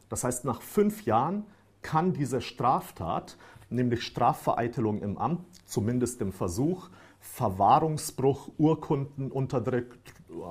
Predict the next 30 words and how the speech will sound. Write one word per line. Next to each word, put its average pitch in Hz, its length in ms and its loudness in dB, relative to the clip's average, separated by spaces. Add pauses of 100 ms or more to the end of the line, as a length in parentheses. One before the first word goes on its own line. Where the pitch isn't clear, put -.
(100)
Urkundenunterdrückung 127 1300 -2
et 110 140 -6
cetera, 170 560 -2 (520)
das - 200 -8
kann 143 280 0
dann 127 240 2
nicht 151 240 -4
mehr 139 100 -2
verfolgt 127 600 -4
werden. 87 260 -4
Wir 104 100 -4
haben 139 180 -2
versucht, 131 520 -4
auf 127 100 -4
die 120 140 -4
Staatsanwaltschaft 127 840 -4
in 113 200 -4
Köln 190 380 -4 (300)
hinzuwirken, 143 1000 0 (300)
dieses 135 280 -2
Verfahren 143 500 0
wieder 120 260 0
aufzunehmen. 95 960 -4 (300)
Die 110 80 -4
Staatsanwaltschaft 151 800 -2
in 127 100 -4
Köln 170 260 0
hätte 165 320 -2
mit 147 260 -2 (120)
einer 131 540 0